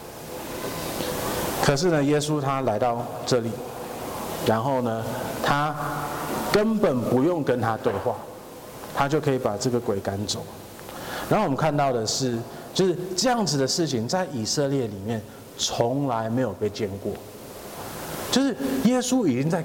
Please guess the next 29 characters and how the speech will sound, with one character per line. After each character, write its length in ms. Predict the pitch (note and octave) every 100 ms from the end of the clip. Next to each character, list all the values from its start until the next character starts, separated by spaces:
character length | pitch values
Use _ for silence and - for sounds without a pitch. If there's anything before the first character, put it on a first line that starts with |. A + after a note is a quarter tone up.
| D#3
各 180 | A3+ F3+
式 240 | - F#3
各 140 | E3+ F3
样 180 | D#3+
的 80 | C#3
奇 220 | B2 -
迹 220 | A#2 C3 C3
里 100 | G2+
面 240 | A#2 G#2 - - - -
表 200 | C3+ A#2
现 300 | - E3+ D#3
出 260 | C#3+ C3+ C#3 - -
他 200 | E3 D#3+
是 180 | F#3 D#3
弥 180 | B2+
赛 220 | G#2 - B2+
亚 80 | G2
的 80 | G2+
这 140 | G#2+
件 120 | A2 G#2
事 140 | A2+
情 160 | - F#2+
了， 60 | G#2 - - - -
就 80 | C4
是 100 | G3+ - - B3+
证 260 | C4+ G#3+
据 340 | F3+ A3+ D#3+ B2+
已 60 |
经， 340 | A2 D#3 E3